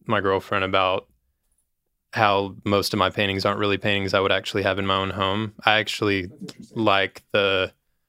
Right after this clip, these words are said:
Speaker 1: rough, kind of unfinished stuff, which I have some of that too. I haven't shared it yet, but it's all, I'm easing things out there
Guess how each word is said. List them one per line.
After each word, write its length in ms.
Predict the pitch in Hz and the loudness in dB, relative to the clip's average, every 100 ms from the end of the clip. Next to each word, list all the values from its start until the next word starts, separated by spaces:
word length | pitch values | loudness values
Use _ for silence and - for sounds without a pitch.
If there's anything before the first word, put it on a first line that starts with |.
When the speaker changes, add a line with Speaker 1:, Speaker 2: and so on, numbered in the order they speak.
| _ _ | _ _
Speaker 1:
rough, 600 | - 104 104 98 - - - - _ | -4 2 4 2 -2 -16 -20 -20 _
kind 160 | - 104 | -2 0
of 80 | 98 | 2
unfinished 960 | 104 101 98 104 101 104 - - - _ _ - | 0 -2 -4 -4 -2 -2 -4 -8 -14 _ _ -6
stuff, 460 | - 123 120 131 - | -2 2 0 0 0
which 180 | 113 107 | 2 4
I 120 | 104 | 4
have 280 | 101 101 - | 2 0 -2
some 200 | 110 107 | -2 2
of 60 | |
that 200 | 104 104 | 0 0
too. 240 | - 110 110 | -2 0 2
I 40 | |
haven't 260 | 101 98 101 | 0 -2 -2
shared 240 | 107 101 | -2 0
it 80 | 110 | 0
yet, 260 | 113 117 - _ _ _ 120 | 0 -2 -6 _ _ _ 0
but 100 | 104 | 0
it's 160 | - | 2
all, 160 | 110 104 | 0 2
I'm 240 | 110 117 113 | 2 0 0
easing 380 | 131 127 123 | 0 2 0
things 300 | 117 113 101 | 0 0 2
out 260 | 101 101 - | 2 0 0
there 440 | 104 98 98 95 | 0 2 0 -2